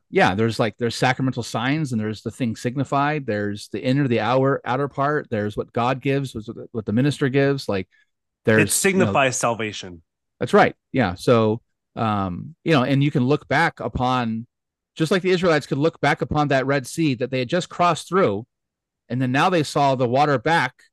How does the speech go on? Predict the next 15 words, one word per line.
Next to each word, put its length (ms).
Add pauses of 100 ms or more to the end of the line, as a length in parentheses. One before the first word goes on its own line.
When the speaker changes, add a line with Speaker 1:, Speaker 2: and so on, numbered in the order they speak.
(100)
Speaker 1:
receded 460
back, 400
and, 260
you 120
know, 300
chariots 540
were 140
underneath 340
it, 240
and 240
maybe 140
floating, 420
we 60
don't 140
know. 200